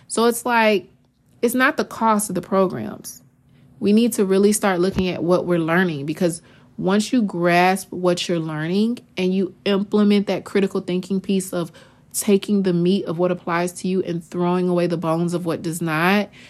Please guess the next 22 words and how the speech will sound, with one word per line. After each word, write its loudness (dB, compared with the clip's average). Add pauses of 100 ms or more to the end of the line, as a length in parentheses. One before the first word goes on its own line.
(180)
you're 6
gonna 4
notice 6
that 2
your 6
business 4
and -2
your 2
life 2
and -4
your -2
personal -2
brand 0
are -2
going -2
to -6 (140)
elevate 2 (320)
to 4 (140)
the 4
next -2
level. 0 (500)
Now, 0